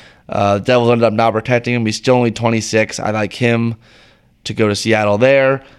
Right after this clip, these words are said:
Uh, from Winnipeg, I'm taking Dylan DeMello. Again, I think an underrated guy, signed through twenty twenty-four. It seems to make sense. Uh, a lot of these guys that I have them picking are players that I just feel are underrated, so maybe it's a little biased, but it just seems to make sense for me.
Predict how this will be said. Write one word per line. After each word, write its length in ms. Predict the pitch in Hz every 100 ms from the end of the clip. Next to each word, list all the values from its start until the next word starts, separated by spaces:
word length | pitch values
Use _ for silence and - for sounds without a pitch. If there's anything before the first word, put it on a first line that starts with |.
| _ _
Uh, 580 | - 80 117 113 110 107
from 300 | - 135 135
Winnipeg, 440 | 175 180 175 170
I'm 220 | 156 139 127
taking 320 | 131 120 104
Dylan 300 | 120 123 117
DeMello. 560 | 107 107 110 110 107
Again, 360 | 107 107 117 117
I 80 | 110
think 140 | 113
an 60 | 110
underrated 540 | 120 113 113 113 107
guy, 340 | 101 110 110 107
signed 400 | 107 120 120 117
through 120 | 117
twenty 220 | - 117
twenty-four. 640 | 110 110 110 - 104 107 104
It 100 | -
seems 260 | 120 113 -
to 80 |
make 220 | 107 104 -
sense. 500 | 107 104 101 - - - - _ _ _ _ -
Uh, 240 | 113 113 110
a 60 |
lot 240 | 139 151 202
of 80 | 226
these 140 | 180
guys 260 | 135 151 139
that 100 | 120
I 60 |
have 140 | 120 113
them 160 | 113
picking 340 | 107 123 120 104
are 160 | 104
players 380 | 95 - 117 117
that 140 | 110 -
I 300 | 87 101 127
just 320 | 127 131 -
feel 200 | 131 135
are 140 | 123 131
underrated, 540 | 131 127 131 139 131
so 80 | 117
maybe 300 | 110 117 123
it's 80 | 117
a 40 |
little 240 | 110 110
biased, 440 | 101 104 117 123 -
but 100 | 104
it 40 |
just 200 | 107 110
seems 240 | - 113 110
to 80 |
make 200 | 113 107
sense 280 | - 110 107
for 100 | 113
me. 300 | 110 113 110